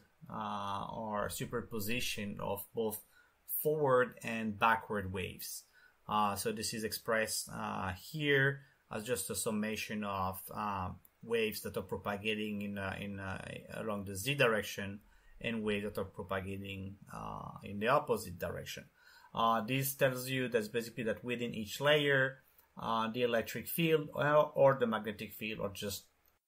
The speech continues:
the superposition of transmitted and reflected waves, uh, coming from, uh, interfaces,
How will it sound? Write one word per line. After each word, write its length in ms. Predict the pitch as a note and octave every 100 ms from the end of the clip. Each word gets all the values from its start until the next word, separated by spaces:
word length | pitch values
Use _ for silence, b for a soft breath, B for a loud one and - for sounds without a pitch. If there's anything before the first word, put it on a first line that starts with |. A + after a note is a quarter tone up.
| _
the 120 | C3 A#2
superposition 840 | A2+ A#2+ A2 A#2 G#2+ A2+ A2+ G#2
of 240 | G2+ -
transmitted 760 | - A2 G2+ A2+ G#2+ - A2 G#2
and 260 | G#2+ G#2 G#2
reflected 580 | G2 A#2+ A2+ - -
waves, 460 | G2 F#2 F#2+ - - B B -
uh, 160 | - G#2
coming 340 | G2 G#2 G#2 F#2+
from, 420 | A2 G2+ G2 G2 G#2
uh, 220 | G#2+ G#2
interfaces, 960 | A2 G#2 F2+ C#3+ C#3 C#3 B2 A2+ -